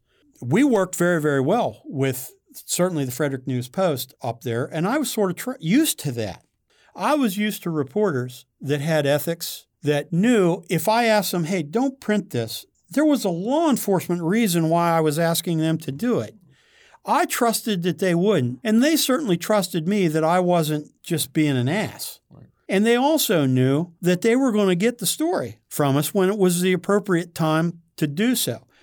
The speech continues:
Speaker 1: So for me, working with the media was something I had always done. As you recall, after nine eleven, really, I guess before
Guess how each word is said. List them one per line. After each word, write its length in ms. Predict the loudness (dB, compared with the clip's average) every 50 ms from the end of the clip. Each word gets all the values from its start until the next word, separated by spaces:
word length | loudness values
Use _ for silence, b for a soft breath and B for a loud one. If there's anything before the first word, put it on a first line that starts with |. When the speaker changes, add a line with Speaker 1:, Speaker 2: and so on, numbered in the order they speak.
| b b b
Speaker 1:
So 200 | b -2 0 0
for 160 | 0 2 2
me, 240 | 4 4 4 4 4
working 400 | 2 2 2 2 0 0 -2 -4
with 160 | -4 -4 -4
the 80 | -4 -2
media 360 | 0 0 2 2 2 2 2
was 140 | 0 0 -2
something 340 | 0 0 0 0 0 -2 -2 0
I 120 | 2 2
had 100 | 2 2
always 320 | 2 2 2 0 -2 -4
done. 460 | -6 -6 -4 -2 0 0 0 -2 -6 -10 _ b b b b b b b b b b b b b
As 280 | 0 0 2 2 2
you 180 | 2 4 4 2
recall, 420 | 0 -2 -2 0 2 2 4 4 2
after 280 | 2 0 0 0 0
nine 260 | 0 0 2 0 0
eleven, 300 | 0 0 0 0 0 0
really, 320 | 0 2 2 4 2 2 0
I 140 | 0 -2 -2
guess 340 | 0 0 0 0 -2 -4
before 720 | -6 -6 -6 -6 -6 -4 -2 0 2 2 2 0 -2 -6